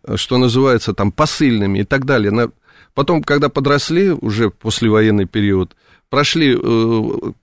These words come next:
пару, м, там, шесть месяцев,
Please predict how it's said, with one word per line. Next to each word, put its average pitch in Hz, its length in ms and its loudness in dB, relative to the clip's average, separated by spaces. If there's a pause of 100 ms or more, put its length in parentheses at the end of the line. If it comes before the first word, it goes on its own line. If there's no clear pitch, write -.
(200)
пару, 135 420 2
м, 117 800 -2 (160)
там, 110 160 0
шесть 131 320 0
месяцев, 113 640 0